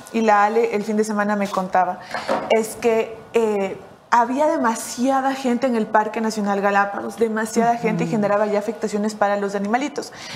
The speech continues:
Speaker 1: Entonces, claro, la decisión se toma de por cinco subir a los nacionales de seis a treinta dólares
Speaker 2: De seis a treinta.
Speaker 1: y el doble a los internacionales,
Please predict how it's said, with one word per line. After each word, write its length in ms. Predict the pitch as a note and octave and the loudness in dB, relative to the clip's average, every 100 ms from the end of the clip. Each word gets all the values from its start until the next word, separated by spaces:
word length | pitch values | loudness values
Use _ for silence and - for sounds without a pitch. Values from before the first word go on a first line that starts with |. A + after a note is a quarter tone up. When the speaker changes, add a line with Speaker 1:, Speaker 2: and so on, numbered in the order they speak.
| - - | -14 -2
Speaker 1:
Entonces, 440 | A#3 A3 A3+ A#3+ | 0 2 0 0
claro, 320 | A#3 A3 G3+ G#3 | 4 4 4 2
la 160 | G#3 | 2
decisión 580 | G3+ G#3 G#3+ G#3 A#3 C4+ | 4 0 0 0 0 0
se 160 | D#4+ D4+ | 0 2
toma 380 | A#3+ A#3 B3+ - - - | 2 2 -2 -4 -14 0
de 340 | G#3 G#3+ - - - - | 2 2 -4 -16 -20 0
por 160 | G3+ G3+ | 2 2
cinco 640 | - C#4+ G#4+ D#4 A3+ G#3+ | 0 0 0 2 2 2
subir 480 | A3 G#3 G#3+ A#3 - | 0 0 2 0 2
a 80 | G#3+ | 0
los 340 | G3+ F#3+ F#3 F#3 | 2 -2 -4 -2
nacionales 640 | G3+ G3+ G3 G#3 C4 G3+ | -2 0 0 2 2 0
de 120 | G3+ | 0
seis 280 | A#3 A#3 A#3 | 0 0 0
a 80 | G#3 | 0
treinta 360 | G#3 A#3 C4+ | 0 0 2
dólares 420 | B3 A3+ A#3 B3+ | 2 2 2 0
Speaker 2:
De 60 | F3+ | -6
seis 100 | E3+ | -6
a 40 | F#3+ | -6
treinta. 200 | - A#3+ | -2 2
Speaker 1:
y 60 | |
el 160 | A#3 F#3+ | 2 4
doble 480 | A#3 C#4 A3+ A3 A#3+ | 4 4 2 0 4
a 80 | G#3 | 2
los 240 | G#3 G3+ | 2 -2
internacionales, 960 | G#3+ G#3 A3 G#3+ G#3+ G#3+ G#3 G#3 C4+ | -2 0 0 0 -2 0 2 2 0